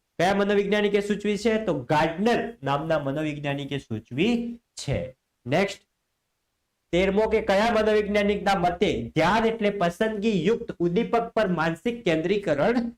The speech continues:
કરવું? એ મિત્રો કયા મનોવૈજ્ઞાનિકના મતે છે આ તેરમો? તો તેરમાની અંદર શું આવશે? તેરમાની અંદર આવશે જેમ્સ ડ્રેવર. નેક્સ્ટ છે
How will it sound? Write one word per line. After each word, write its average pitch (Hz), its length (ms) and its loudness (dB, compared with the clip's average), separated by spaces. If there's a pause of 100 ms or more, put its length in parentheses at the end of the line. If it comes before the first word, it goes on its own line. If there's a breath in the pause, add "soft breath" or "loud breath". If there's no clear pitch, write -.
(260)
કરવું? 131 460 0
એ 147 60 -2
મિત્રો 156 280 -2
કયા 165 220 0
મનોવૈજ્ઞાનિકના 175 800 0
મતે 165 320 0
છે 170 160 -4
આ 175 140 -2 (560)
તેરમો? 156 520 0 (400)
તો - 80 -18
તેરમાની 160 380 2
અંદર 160 180 0
શું 180 220 2
આવશે? 170 260 0
તેરમાની 147 420 -2
અંદર 147 140 0
આવશે 143 220 -4
જેમ્સ 156 440 -2 (200)
ડ્રેવર. 131 340 0 (2750)
નેક્સ્ટ 185 260 0
છે 202 380 0